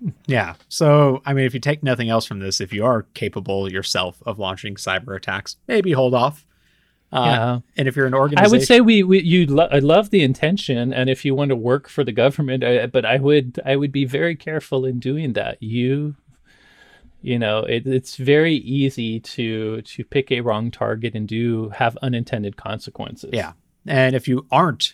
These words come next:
Speaker 1: a hacker yourself and you simply work for an organization that maintains some form of critical infrastructure or, you know, any I T systems at all, now is the time to definitely batten down the hatches and take some of these warnings on face value, 'cause, uh, it does feel like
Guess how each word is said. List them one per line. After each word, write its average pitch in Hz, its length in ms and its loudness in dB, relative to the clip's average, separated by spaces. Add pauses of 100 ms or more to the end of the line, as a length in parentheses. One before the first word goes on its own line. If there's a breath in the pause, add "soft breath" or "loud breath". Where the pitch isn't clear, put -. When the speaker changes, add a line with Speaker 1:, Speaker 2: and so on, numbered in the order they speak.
Speaker 1:
a 120 120 0
hacker 113 340 -2
yourself 101 580 -4
and 101 380 -10
you 120 140 -6
simply 110 340 -4
work 113 240 -4
for 117 160 -6
an 107 60 -4
organization 107 640 -4
that 104 60 -10
maintains 104 500 -6
some 113 240 -4
form 113 280 -4
of 104 360 -10
critical 117 340 -2
infrastructure 123 800 -4
or, 101 420 -4 (340)
you 101 120 -10
know, 95 40 -10
any 101 220 -2
I 110 100 0
T 113 160 -6
systems 104 460 -8
at 104 60 -8
all, 98 340 -2 (400)
now 110 300 0
is 104 80 -4
the 110 100 -4
time 107 240 -4
to 101 60 -8
definitely 101 400 -8
batten 98 340 -4
down 98 220 -6
the 92 80 -6
hatches 92 640 -6 (400)
and 98 180 -10
take 104 220 -6
some 104 140 -4
of 98 60 -8
these 95 160 -10
warnings 95 600 -8 (100)
on 101 160 -4
face 92 280 -6
value, 85 460 -8
'cause, 92 380 -10 (140)
uh, 160 200 -8
it 135 140 -4
does 139 240 2
feel 123 240 -2
like 104 260 -6